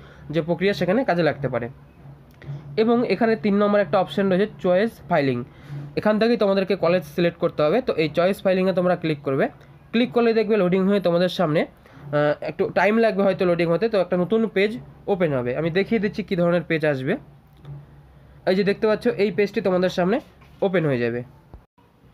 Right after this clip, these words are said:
Already আমি এখানে সমস্ত কলেজগুলোকে সিলেক্ট করে নিয়েছি,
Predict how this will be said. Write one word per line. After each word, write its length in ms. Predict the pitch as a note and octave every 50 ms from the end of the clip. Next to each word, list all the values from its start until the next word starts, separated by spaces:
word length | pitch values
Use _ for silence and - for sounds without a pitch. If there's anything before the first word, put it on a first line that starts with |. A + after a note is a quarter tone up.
| - - - - _ _ -
Already 480 | D3 E3 F3+ G3 G3 G#3+ G3 A#3 A#3+ A3
আমি 180 | F#3+ F#3+ F#3+
এখানে 220 | F#3 F3 G3+ G3+ F#3+
সমস্ত 360 | - E3+ E3+ F3 F3 - G3+
কলেজগুলোকে 540 | F3+ F3+ E3+ F3 F3 F3 F#3 F#3 F3+ G3 F3+
সিলেক্ট 320 | F3 - E3+ E3+ E3+ -
করে 180 | - F3 E3+ E3
নিয়েছি, 380 | E3 D#3 D3 C3+ - - C4